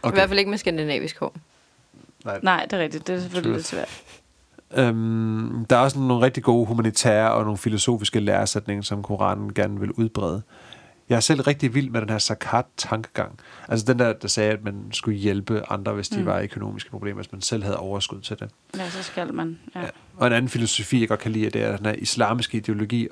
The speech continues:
Speaker 1: om landegrænser. Jeg er stor modstander af, eller jeg er ud-, jeg er uforstående for, hvad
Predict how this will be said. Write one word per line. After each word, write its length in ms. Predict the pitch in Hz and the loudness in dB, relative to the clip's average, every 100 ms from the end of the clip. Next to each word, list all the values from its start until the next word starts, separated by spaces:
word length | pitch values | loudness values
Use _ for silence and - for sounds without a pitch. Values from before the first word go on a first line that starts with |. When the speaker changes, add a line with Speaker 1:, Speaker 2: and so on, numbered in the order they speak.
| - | -4
Speaker 1:
om 200 | 117 117 | -2 0
landegrænser. 720 | 117 117 123 127 95 95 - | 2 2 2 2 0 -2 -2
Jeg 200 | 113 113 | 2 4
er 340 | 101 80 78 110 | 2 -2 -8 -6
stor 520 | - - 139 113 110 | -4 0 0 0 -4
modstander 880 | 107 117 107 127 131 - - 110 101 | -10 -4 2 2 0 -6 0 2 2
af, 300 | 92 104 101 - | 0 -2 -4 -6
eller 200 | 104 - - _ _ _ _ _ _ _ _ 104 | -6 -6 -8 _ _ _ _ _ _ _ _ -12
jeg 60 | |
er 40 | - | -4
ud-, 320 | 156 160 160 - - | -2 -2 -4 -12 -4
jeg 80 | 123 | -2
er 160 | - | 0
uforstående 540 | 156 175 143 110 104 101 - - | 0 0 0 0 0 -4 -10 -20
for, 320 | - 110 107 127 | 0 2 2 0
hvad 260 | 110 107 | 0 0